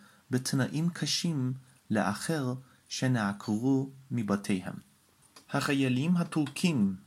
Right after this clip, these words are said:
הם היחידים המונעים טווח אפשרי של כוחותיו של בשאר אל-אסד ובעלי בריתם הרוסיים בתושבי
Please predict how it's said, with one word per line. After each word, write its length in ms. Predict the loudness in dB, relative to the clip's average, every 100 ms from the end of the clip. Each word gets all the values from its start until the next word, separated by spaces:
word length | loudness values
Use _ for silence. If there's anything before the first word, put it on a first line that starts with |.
| -10
הם 260 | -4 -2
היחידים 760 | -2 0 0 0 0 0 0 0
המונעים 840 | -2 0 2 0 0 0 0 -2 -6 -12
טווח 760 | -4 -2 2 0 0 -6 -14 -10
אפשרי 640 | -6 -2 0 0 0 -2 -6 -12 _ _ _ -14
של 440 | -4 2 2 2 -4 -8 -12
כוחותיו 680 | -4 -2 0 -2 -2 -2 -2 -2
של 480 | -2 -2 -2 -2 -6 -10 _
בשאר 720 | -4 0 0 0 0 0 0
אל-אסד 500 | 0 0 0 0 0 -4 -8 -16 _ _ _ _
ובעלי 680 | -2 2 2 2 2 0 -2
בריתם 720 | 0 2 2 0 -2 -2 -4 -4
הרוסיים 840 | -4 -2 -2 0 0 2 2 2 -2 -14 -20 _ -2
בתושבי 760 | 0 0 -2 -2 0 0 0